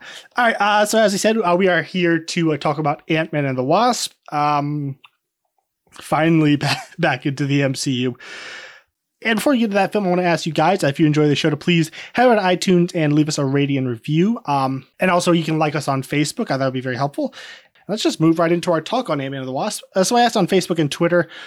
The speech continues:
what our listeners thought about this film. And on Facebook, uh, Drew said, "It was fun and enjoyable, but it wasn't anything special in my opinion. The quantum realm stuff they introduced was pretty cool,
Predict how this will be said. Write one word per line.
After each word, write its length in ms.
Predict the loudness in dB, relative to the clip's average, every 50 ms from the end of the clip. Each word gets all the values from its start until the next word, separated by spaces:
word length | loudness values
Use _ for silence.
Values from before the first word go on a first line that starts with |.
| -20 -14 -6 0
what 160 | 2 2 4
our 80 | 4
listeners 420 | 4 4 2 2 2 0 0 0 -2
thought 260 | 0 0 0 0 0
about 220 | 0 -2 -2 -2
this 200 | -2 -6 -8 -8
film. 380 | -6 -6 -4 -2 -2 -2 -2 -4 -6 -10 -20 -20 -20 -20 _ _ _ _
And 200 | -2 0 0 2
on 160 | 0 0 0
Facebook, 480 | 0 0 -2 0 0 0 0 0 0 -2 _
uh, 220 | -4 -2 0 0 -2
Drew 240 | -2 0 2 4 4
said, 400 | 4 2 2 2 2 0 -2 -6 -12 _ _ _ _ _ -20 -20 -20 -20 -6 0
"It 80 | 2
was 160 | 2 2 2
fun 180 | 2 2 2 4
and 100 | 4 4
enjoyable, 680 | 4 2 2 2 4 4 4 4 2 2 0 0 -2 -6 -20 _
but 120 | -2 0 2
it 20 |
wasn't 260 | 2 2 2 2 2
anything 340 | 2 2 2 2 2 0 0 0
special 360 | 0 -2 -2 0 0 0 -2
in 60 | 0
my 100 | 0 0
opinion. 500 | -2 -2 -2 -2 -2 -2 -4 -6 -8 -12 _ _ -20 -20 _ _
The 80 | -10 -6
quantum 400 | -2 0 0 0 0 0 0 2
realm 160 | 2 2 0
stuff 340 | 0 -2 0 0 0 0 0
they 120 | 0 0
introduced 320 | 0 0 0 -2 -2 -2
was 100 | -4 -6
pretty 200 | -4 -2 -2 -2
cool, 380 | 0 0 0 2 2 2 0 -4